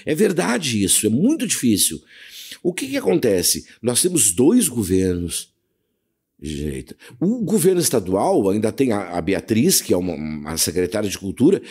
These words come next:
que ainda tem alguma relação com cultura, ela gosta, ela respeita aquela coisa toda,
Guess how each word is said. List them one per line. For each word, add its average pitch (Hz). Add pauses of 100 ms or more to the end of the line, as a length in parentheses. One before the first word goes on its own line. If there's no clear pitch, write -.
(200)
que -
ainda 139
tem 156 (140)
alguma 104 (220)
relação 110 (340)
com 120
cultura, 151
ela 92
gosta, 117
ela 87
respeita 117
aquela 95
coisa 107
toda, 95